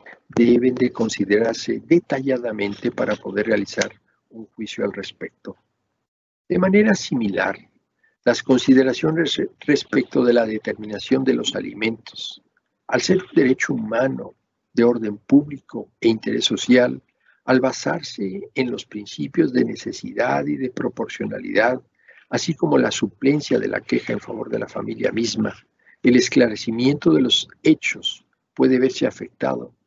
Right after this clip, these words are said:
por las medidas sanitarias, tales como la audiencia virtual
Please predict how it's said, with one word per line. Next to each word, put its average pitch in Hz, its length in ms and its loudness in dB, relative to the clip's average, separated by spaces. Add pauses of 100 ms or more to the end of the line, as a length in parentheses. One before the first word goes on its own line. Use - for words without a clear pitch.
(260)
por 190 220 2
las 180 220 -4
medidas 127 400 -6
sanitarias, - 800 -6 (360)
tales 120 320 -2
como 110 220 -12
la 104 100 -6
audiencia 113 800 -2
virtual 127 840 -2